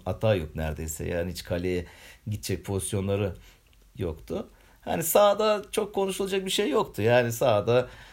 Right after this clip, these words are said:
onları biz güçlüyüz onlardan. Yani arada çok fark olduğu için onları bir şekilde biz geçtik, ettik de olaylar zaten maç bittikten sonra oldu. Yani konuşulacak olaylar. Yoksa dediğim gibi Fatih Terim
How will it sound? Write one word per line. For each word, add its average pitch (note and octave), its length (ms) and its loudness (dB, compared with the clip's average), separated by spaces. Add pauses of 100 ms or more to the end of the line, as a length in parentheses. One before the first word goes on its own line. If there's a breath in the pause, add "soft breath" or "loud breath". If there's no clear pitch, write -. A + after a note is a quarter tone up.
(400 loud breath)
onları A2+ 400 0
biz A#2 400 -6 (480)
güçlüyüz C3 640 -4
onlardan. G2 500 0
Yani G#2+ 200 2
arada G#2+ 260 4
çok A2+ 240 -2 (600)
fark A#2 300 4
olduğu B2 220 -2
için F#2+ 240 -4
onları G#2+ 280 0
bir G#2+ 40 -8
şekilde G#2 460 -4
biz G#2+ 220 -8 (180)
geçtik, G#2+ 420 -2
ettik - 380 -2
de D3 40 2
olaylar D#3 340 6
zaten E3 340 4
maç D3 220 6
bittikten D#3+ 380 4
sonra B2 380 2
oldu. F2+ 300 0
Yani F#2 180 0
konuşulacak F#2+ 540 -4
olaylar. F#2+ 440 0 (400 loud breath)
Yoksa A#2 640 4
dediğim A2+ 220 0
gibi F#2 100 -2
Fatih A2+ 340 4
Terim G#2 320 0